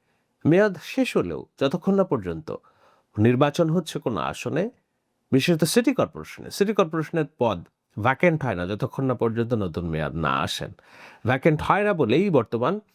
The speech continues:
মেয়র পালিয়ে যাওয়ার পর প্রশাসক নিয়োগ করেছে স্থানীয় সরকার মন্ত্রণালয়। কিন্তু যেখানে আদালত রায় দিয়ে দিয়েছে একজনকে যে তিনিই মেয়র, তাকে কেন দায়িত্ব বুঝিয়ে দেওয়া হচ্ছে না? তার কারণ একটাই, সেটা হলো সিটি কর্পোরেশনের পদ,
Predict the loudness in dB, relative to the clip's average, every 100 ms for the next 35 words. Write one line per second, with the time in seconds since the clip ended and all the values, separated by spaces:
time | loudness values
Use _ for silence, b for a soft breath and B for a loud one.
0 | b b b b _ _ 2 4 4 2
1 | 2 2 2 0 0 -4 -2 -2 0 -2
2 | -2 -2 0 -2 -2 -4 -2 -4 -2 -2
3 | -2 -4 -6 -6 -6 -6 -8 -6 -6 -4
4 | -2 2 2 2 2 2 2 2 0 0
5 | -4 -2 0 -2 0 -4 -2 -4 -2 -2
6 | -4 -2 -4 -4 -2 2 2 2 0 -2
7 | -4 -10 b b b -4 0 0 2 2
8 | 2 -2 -4 -4 0 2 2 0 -2 -4
9 | -10 -8 -6 -4 -6 -8 b b b _
10 | -2 0 0 -2 -4 -6 -4 -4 -4 -6
11 | -6 -2 -2 0 0 0 0 -6 _ b
12 | b b b -2 2 2 2 2 4 0
13 | 0 -2 0 -2 -2 -2 -2 0 0